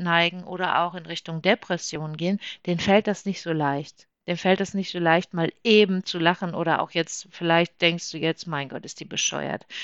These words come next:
Ja, und du kannst gar nicht darüber lachen. Also, ist auch okay, ne? Ähm, was oftmals unterstützt, und das wird sogar in Therapien inzwischen empfohlen, sind lustige Spielfilme. Also einen richtig lustigen Film, den du kennst, wo du sagst, „Boah, da,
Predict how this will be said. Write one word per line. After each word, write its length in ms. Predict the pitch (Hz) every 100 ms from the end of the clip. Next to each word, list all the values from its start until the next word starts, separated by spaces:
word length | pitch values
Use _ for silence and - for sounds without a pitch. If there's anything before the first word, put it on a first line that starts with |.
| - - -
Ja, 180 | 196
und 160 | 165 175
du 60 | -
kannst 240 | 175 -
gar 180 | 196 202
nicht 180 | 180 -
darüber 280 | - - 131
lachen. 380 | - - 151 _ -
Also, 200 | 160 151 170 _ _
ist 180 | 202 196
auch 60 | 160
okay, 400 | 143 233 180 151 _
ne? 200 | 185 254 - - - - - _ -
Ähm, 480 | 196 185 180 185 - _ _ -
was 320 | 214 302 - - _ _ -
oftmals 380 | 277 - 233 196
unterstützt, 540 | 185 165 - - -
und 80 | 196
das 180 | 190 240
wird 140 | 277
sogar 260 | 214 202 156
in 160 | 175
Therapien 600 | - 170 156 - - 320
inzwischen 440 | 196 180 - 165 170
empfohlen, 520 | 147 - 233 254 277
sind 220 | 214 160 -
lustige 380 | 156 - 131
Spielfilme. 640 | 139 - 147 - 196 220 370 - _ _ _ - -
Also 160 | 180
einen 140 | 175 165
richtig 340 | 240 - 240
lustigen 500 | 180 208 - 196 185
Film, 480 | - - 240 233 233
den 140 | 220
du 80 | 196
kennst, 300 | - 196 190
wo 60 | 180
du 60 |
sagst, 300 | 165 165 -
„Boah, 160 | 147 143
da, 140 | 143